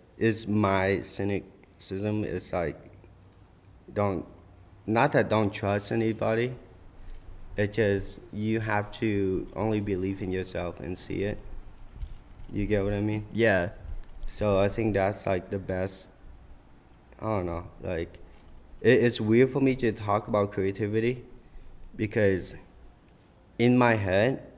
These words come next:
Speaker 1: I don't think I'm good enough to give people advice. Like, even on the show, when people ask me to do certain thing, I'm like, "I'm not gonna criticize anyone."
Speaker 2: 'Cause who am I to
Speaker 1: Yeah, like, everyone better than me at something.
Speaker 2: Yeah.
Speaker 1: So why would I, like,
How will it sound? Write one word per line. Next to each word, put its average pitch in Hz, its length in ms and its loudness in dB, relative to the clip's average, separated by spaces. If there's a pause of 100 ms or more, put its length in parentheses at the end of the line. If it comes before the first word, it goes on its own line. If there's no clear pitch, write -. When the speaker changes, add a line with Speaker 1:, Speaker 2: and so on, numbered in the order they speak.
(560)
Speaker 1:
I 104 100 2
don't 107 180 4
think 110 160 0
I'm 101 140 2
good 101 160 4
enough 98 320 2
to - 80 -8
give 98 200 -2
people 101 280 -2
advice. 87 480 -2 (480)
Like, 101 260 4
even 110 280 4
on 104 160 4
the 98 120 2
show, 95 380 4
when 98 300 0
people 98 260 0
ask 92 300 -2
me 101 100 2
to 95 140 -2
do 92 220 -2
certain 92 280 -2
thing, 92 220 -4
I'm 95 80 -2
like, 98 160 0
"I'm 90 120 -2
not 127 160 -2
gonna 92 200 0
criticize 85 640 -4
anyone." 90 440 -2 (800)
Speaker 2:
'Cause 131 160 4
who 139 160 6
am 110 120 4
I 107 200 2
to 104 300 2
Speaker 1:
Yeah, 101 240 8
like, 95 500 0
everyone 120 480 2
better 95 320 2
than 90 160 0
me 87 200 2
at 85 120 -2 (180)
something. 101 640 0 (380)
Speaker 2:
Yeah. 92 460 -2
Speaker 1:
So 101 280 2
why 92 260 4
would 92 180 2
I, 90 160 0
like, 85 360 0